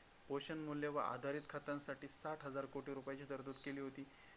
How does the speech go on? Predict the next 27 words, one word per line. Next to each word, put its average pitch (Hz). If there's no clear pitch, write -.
ह्या 151
वर्षी 165
ती 170
चोपन्न 160
हजार 156
कोटी, 156
म्हणजे 147
इथेही 156
पण 151
कमी 151
झालेली 143
आहे. 143
पीएम 190
कृषी 175
सिंचन 156
योजना 131
यासाठी 151
सहा 160
हजार 151
तीनशे 156
बहात्तर 139
कोटी 151
रुपयांची 147
तरतूद 143
करण्यात 143
आलेली 139
होती, 139